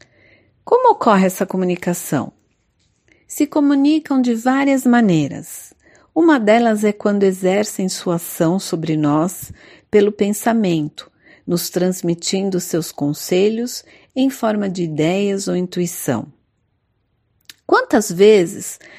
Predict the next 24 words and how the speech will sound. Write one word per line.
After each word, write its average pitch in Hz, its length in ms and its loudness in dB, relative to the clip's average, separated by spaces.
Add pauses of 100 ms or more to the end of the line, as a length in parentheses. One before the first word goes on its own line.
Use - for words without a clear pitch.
(140)
nós 196 540 -2
exclamamos, 185 840 -2
"Tive 175 280 -2
uma 190 160 -2
boa 190 220 2
ideia, 151 480 -2 (260)
vou 175 160 -2
fazer 185 360 0
assim 202 380 -4
e 190 40 -4
tudo 247 340 -2
dará 226 240 2
certo." - 600 -8 (600)
Isto 269 400 0
é 196 60 0
nosso 208 320 -4
benfeitor, 202 720 -2 (460)
que 175 140 0
no-, 175 360 -2
nos 185 300 -2
mostrou 185 800 0 (400)
a 202 100 -2
melhor 196 480 0
solução 220 800 -4